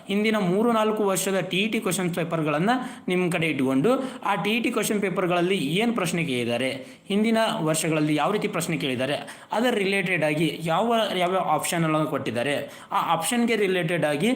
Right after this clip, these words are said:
ಸುತ್ತಮುತ್ತಲೂ ಕೂಡ ನೀವೇನು ಮಾಡಬೇಕು, ಅನಲೈಸಿಸ್ ಮಾಡ್ಕೊಂಡು ಸ್ಟಡಿ ಮಾಡಬೇಕು. ಆ ರೀತಿ ಸ್ಟಡಿ ಮಾಡಿದರೆ ನೆಕ್ಸ್ಟ್ ಯಾವ ರೀತಿ ಪ್ರಶ್ನೆ ಕೇಳ್ಬೋದು ಅನ್ನೋದು ನಿಮ್ಗೆ ಏನಾಗುತ್ತೆ, ಗೊತ್ತಾಗುತ್ತೆ. ಆ ರೀತಿ ಸ್ಟಡಿ ಮಾಡೋದ್ರಿಂದ ನಿಮ್ಗೆ ಏನಾಗುತ್ತಪ್ಪ ಅಂದ್ರೆ, ಒಂದು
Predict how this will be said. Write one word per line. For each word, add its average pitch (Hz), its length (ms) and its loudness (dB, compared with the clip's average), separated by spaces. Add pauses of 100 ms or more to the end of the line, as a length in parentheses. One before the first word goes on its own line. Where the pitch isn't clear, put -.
(280)
ಸುತ್ತಮುತ್ತಲೂ 220 680 2
ಕೂಡ 190 200 2
ನೀವೇನು 185 360 2
ಮಾಡಬೇಕು, 175 760 0 (120)
ಅನಲೈಸಿಸ್ 233 580 0
ಮಾಡ್ಕೊಂಡು 190 400 0
ಸ್ಟಡಿ 175 260 0
ಮಾಡಬೇಕು. 127 480 -2 (260)
ಆ 226 120 2
ರೀತಿ 240 240 0
ಸ್ಟಡಿ 185 240 -2
ಮಾಡಿದರೆ 175 360 0
ನೆಕ್ಸ್ಟ್ 151 420 0
ಯಾವ 175 280 0
ರೀತಿ 214 180 0
ಪ್ರಶ್ನೆ 180 300 -4
ಕೇಳ್ಬೋದು 160 380 0
ಅನ್ನೋದು 147 240 0
ನಿಮ್ಗೆ 147 280 0
ಏನಾಗುತ್ತೆ, 147 680 -2 (120)
ಗೊತ್ತಾಗುತ್ತೆ. 127 640 0 (220)
ಆ 185 100 2
ರೀತಿ 233 240 0
ಸ್ಟಡಿ 190 260 0
ಮಾಡೋದ್ರಿಂದ 196 460 0
ನಿಮ್ಗೆ 175 300 0
ಏನಾಗುತ್ತಪ್ಪ 170 460 0
ಅಂದ್ರೆ, 175 200 0
ಒಂದು 165 600 0